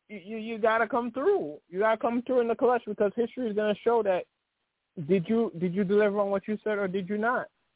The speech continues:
You know, life isn't fair, but you gotta, you gotta make the most of it. You gotta make, you gotta make lemonade out of lemons. You know, you know, that's just the way it is, unfortunately. And I just hope that this, I hope that this Knick team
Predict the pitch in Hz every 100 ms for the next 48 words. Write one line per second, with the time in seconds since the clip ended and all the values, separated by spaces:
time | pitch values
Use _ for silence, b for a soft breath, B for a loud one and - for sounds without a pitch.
0 | _ - 170 165 165 220 214 _ _ _
1 | _ _ - 185 202 220 220 214 226 262
2 | 220 170 160 175 180 180 175 - _ _
3 | - 160 185 202 208 196 196 190 233 202
4 | 165 131 101 151 170 180 196 196 185 156
5 | - 175 202 214 220 - 180 196 196 196
6 | 190 190 190 185 175 175 196 233 131 107
7 | 131 131 135 120 165 202 _ _ _ _
8 | _ _ _ _ _ - 143 147 143 160
9 | - 160 165 - 170 170 170 190 190 156
10 | 151 143 135 - 107 78 98 101 _ _
11 | _ _ _ _ - 139 160 175 170 190
12 | 180 170 165 - _ - 143 165 180 -
13 | _ _ _ _ _ _ _ 175 220 214
14 | 214 202 196 214 202 - 196 170